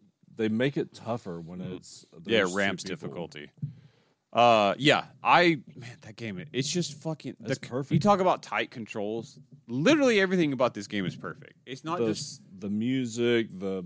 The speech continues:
Speaker 1: all the sounds, the nostalgia, like,
Speaker 2: They have a new
Speaker 1: all
Speaker 2: theme
Speaker 1: of it.
Speaker 2: song.
Speaker 1: Yeah, it's awesome.
Speaker 2: For the delicious last course. Uh,
Speaker 1: Which stands for D L C, which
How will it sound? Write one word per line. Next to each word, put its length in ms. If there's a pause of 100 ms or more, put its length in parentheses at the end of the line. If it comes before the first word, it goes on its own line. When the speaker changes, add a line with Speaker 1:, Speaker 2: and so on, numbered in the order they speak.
Speaker 1:
all 220
the 100
sounds, 720
the 340 (680)
nostalgia, 880
like, 200
Speaker 2:
They 60
have 120
a 60
new 120
Speaker 1:
all 100
Speaker 2:
theme 140
Speaker 1:
of 40
it. 40
Speaker 2:
song. 340 (480)
Speaker 1:
Yeah, 200 (240)
it's 120
awesome. 300 (840)
Speaker 2:
For 140
the 100
delicious 560
last 200
course. 400 (760)
Uh, 420
Speaker 1:
Which 100
stands 300
for 120
D 220
L 120
C, 340
which 260